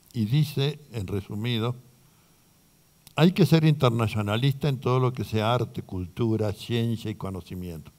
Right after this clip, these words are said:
Perfecto. Segundo principio, hay que producir todo lo que se pueda producir, aunque sea a mayor costo. La diferencia es que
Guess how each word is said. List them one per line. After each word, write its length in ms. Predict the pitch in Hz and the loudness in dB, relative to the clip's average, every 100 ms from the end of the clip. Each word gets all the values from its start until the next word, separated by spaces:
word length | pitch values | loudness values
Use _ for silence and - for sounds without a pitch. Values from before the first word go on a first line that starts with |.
| _ _ | _ _
Perfecto. 380 | 90 82 - - - _ _ _ _ _ _ _ _ - | -14 -12 -18 -18 -20 _ _ _ _ _ _ _ _ 0
Segundo 460 | 135 147 180 151 | 2 6 6 4
principio, 560 | 107 113 101 98 - - - _ _ - - _ _ _ _ _ _ _ _ | 2 -2 -2 -6 -8 -18 -20 _ _ -20 -20 _ _ _ _ _ _ _ _
hay 140 | 135 | -2
que 120 | 131 131 | 0 -2
producir 480 | 120 120 139 131 | -2 -2 -2 -6
todo 300 | - 165 175 | -2 0 0
lo 140 | 151 139 | -2 -4
que 80 | 117 | -6
se 120 | 107 | -6
pueda 360 | - 123 120 | -4 -2 -2
producir, 580 | - 101 92 - 139 160 - _ _ _ _ _ _ | -2 -6 -6 -4 -4 -4 -10 _ _ _ _ _ _
aunque 360 | 107 101 107 | -4 -4 -6
sea 480 | 95 127 127 131 131 - _ _ | -8 -4 0 0 -4 -14 _ _
a 80 | - | -8
mayor 400 | 95 95 117 113 | -6 -4 -6 -8
costo. 420 | - - - - - _ _ _ _ _ _ _ _ _ _ _ _ _ _ _ | -8 -10 -12 -20 -20 _ _ _ _ _ _ _ _ _ _ _ _ _ _ _
La 120 | - 107 | -4 -2
diferencia 720 | 104 110 120 135 127 131 117 | 0 0 2 2 0 0 0
es 120 | 117 | 0
que 280 | - 107 | -2 -6